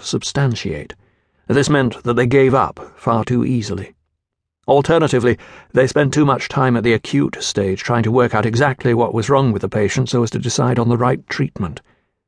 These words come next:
This was correct procedure, of course. The problem was that the patient was in danger of dying while the doctor was still doing his thinking. But Jonassen had never before had a patient with a bullet in her skull. Most likely he would need a brain surgeon.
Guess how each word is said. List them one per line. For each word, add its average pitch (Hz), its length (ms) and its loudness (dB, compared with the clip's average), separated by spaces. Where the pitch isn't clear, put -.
This 143 320 2
was 135 200 4
correct 127 520 -2
procedure, - 600 -4
of 92 120 -10
course. - 340 -6
The 131 100 0
problem 151 320 4
was 131 140 4
that 135 120 0
the 123 80 0
patient 160 400 2
was 127 140 0
in 123 140 2
danger 123 340 2
of 101 140 0
dying 117 360 0
while 117 140 0
the 120 80 2
doctor 131 320 0
was 123 120 2
still 123 260 0
doing 120 280 2
his 123 220 -2
thinking. - 500 -4
But 117 120 2
Jonassen 139 380 4
had 110 140 2
never 120 200 2
before 117 380 2
had 104 120 0
a 101 40 0
patient 117 580 0
with 131 240 0
a 113 60 2
bullet 113 440 2
in 110 260 -4
her 107 160 0
skull. - 600 -6
Most 110 400 -6
likely 107 460 -2
he 113 120 -2
would 104 140 -2
need 113 160 0
a 107 40 0
brain 110 300 0
surgeon. 104 400 -4